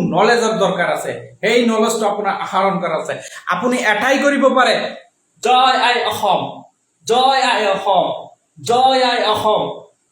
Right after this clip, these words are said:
জয় আই অসম। এইটো কি? আপুনি চু-, এইটো শ্লোগান দিলে আপোনাক কি কৰিব? আপোনাক কি কৰিব? সংখ্যালঘুৰ মানুহে আপোনাক ভোট দিব, আপোনাক আঁকোৱালি ল'ব,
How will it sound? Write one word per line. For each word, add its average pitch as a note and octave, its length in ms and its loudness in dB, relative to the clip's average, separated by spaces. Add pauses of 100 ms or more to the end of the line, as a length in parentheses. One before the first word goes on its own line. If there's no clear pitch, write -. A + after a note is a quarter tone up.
(120)
জয় B3 380 4
আই A#3 160 0
অসম। G#3+ 240 -2 (100)
এইটো B3+ 200 0
কি? C4 200 0 (840)
আপুনি A#3 300 0
চু-, A#3 280 0
এইটো A#3 240 2
শ্লোগান B3 520 2
দিলে B3 200 0
আপোনাক A#3+ 440 -2
কি B3+ 100 -2
কৰিব? B3 320 0
আপোনাক A3+ 480 0
কি B3+ 160 -4
কৰিব? B3+ 260 0 (960)
সংখ্যালঘুৰ A3 580 0
মানুহে F#3 320 0
আপোনাক E3+ 440 0
ভোট G#3 280 -2
দিব, A3 160 -4 (520)
আপোনাক F3+ 420 -4 (800)
আঁকোৱালি A3+ 480 0
ল'ব, A3 160 0